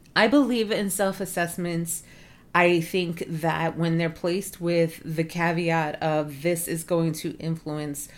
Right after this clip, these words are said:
your review and that, um, you could expect to receive it at a specific time, that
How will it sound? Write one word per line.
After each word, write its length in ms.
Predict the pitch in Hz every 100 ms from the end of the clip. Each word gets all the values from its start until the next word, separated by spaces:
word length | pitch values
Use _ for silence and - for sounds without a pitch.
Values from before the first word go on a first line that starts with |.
| - -
your 240 | 160 175 165
review 560 | 165 160 156 165 220 - - - -
and 320 | 170 170 165 156
that, 440 | 156 165 165 - -
um, 400 | 147 139 135 -
you 160 | 165 175
could 160 | 175
expect 600 | 151 - - - 165 165 -
to 160 | 175
receive 540 | 151 143 - 160 170 185
it 120 | 185
at 100 | 160
a 60 |
specific 640 | 147 - 151 - 165 147 143
time, 540 | - 151 139 202 247 - - - -
that 640 | 160 156 170 165 156 156